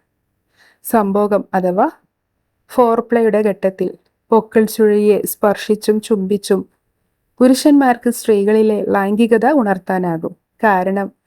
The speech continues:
സ്ത്രീകളിലെ ജനനേന്ദ്രിയത്തെ ഉത്തേജിപ്പിക്കുന്ന ഞരമ്പുകൾ അടങ്ങിയ മൂത്രസഞ്ചി സ്തരത്തിനും യോനിക്കും ഇടയിലുള്ള ഭാഗത്തായാണ് പൊക്കിൾ ചുഴി കലകളുള്ളത്. പൊക്കിൾ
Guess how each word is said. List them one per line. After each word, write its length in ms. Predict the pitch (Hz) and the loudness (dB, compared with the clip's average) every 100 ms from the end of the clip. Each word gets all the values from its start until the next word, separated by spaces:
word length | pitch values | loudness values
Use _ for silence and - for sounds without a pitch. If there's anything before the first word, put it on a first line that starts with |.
| _ _ - | _ _ -14
സ്ത്രീകളിലെ 600 | - 220 202 208 214 208 208 180 208 | 0 2 4 4 4 2 -2 -4 -2
ജനനേന്ദ്രിയത്തെ 840 | 208 214 226 247 247 247 247 240 233 | 0 0 0 0 2 2 4 4 2
ഉത്തേജിപ്പിക്കുന്ന 800 | - 208 202 214 214 214 202 196 190 190 | 2 -2 0 -4 -4 -4 -2 -2 -2 0
ഞരമ്പുകൾ 540 | 202 196 208 247 240 190 202 _ _ - - 208 | 2 4 4 2 0 -6 -8 _ _ -20 -6 -2
അടങ്ങിയ 380 | 190 196 196 196 202 | 0 0 -2 -2 -2
മൂത്രസഞ്ചി 720 | 202 196 233 254 240 202 185 - - - | -4 0 0 0 0 -4 -6 -8 -12 -14
സ്തരത്തിനും 600 | - 202 190 - 196 202 - 196 | -2 0 0 -4 -6 -6 -4 0
യോനിക്കും 480 | 196 202 208 226 180 _ 208 | 2 2 0 -2 -4 _ -2
ഇടയിലുള്ള 420 | 196 208 196 190 277 226 | 2 2 2 2 2 2
ഭാഗത്തായാണ് 760 | 214 196 214 208 190 185 180 262 - | 0 0 -2 -2 0 0 -2 -6 0
പൊക്കിൾ 320 | 240 - 214 208 | 0 0 -6 -2
ചുഴി 240 | 214 196 190 _ - | -2 -2 -4 _ -8
കലകളുള്ളത്. 640 | 196 180 190 175 165 165 - _ _ _ _ _ _ _ _ - | -2 0 0 0 -2 -2 -6 _ _ _ _ _ _ _ _ 0
പൊക്കിൾ 300 | 262 262 240 | 0 0 -4